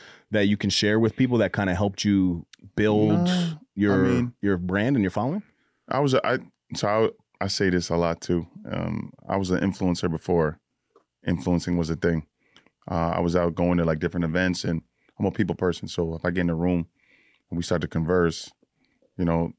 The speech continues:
Speaker 2: who knows what's gonna happen from there. So, um, I just was boots to the ground and just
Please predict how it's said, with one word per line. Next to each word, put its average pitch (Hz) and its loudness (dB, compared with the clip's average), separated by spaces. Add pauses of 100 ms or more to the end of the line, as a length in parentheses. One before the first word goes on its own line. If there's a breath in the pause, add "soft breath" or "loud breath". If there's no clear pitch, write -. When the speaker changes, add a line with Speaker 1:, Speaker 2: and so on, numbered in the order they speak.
(300)
Speaker 2:
who 95 -2
knows 90 0
what's 87 -6
gonna 85 0
happen 82 -2
from 87 -2
there. 87 0
So, - -6 (640)
um, 87 -2
I 95 -2
just 95 -4
was 80 -6
boots 82 -4
to 87 0
the 85 0
ground 92 0
and 85 2
just 82 -6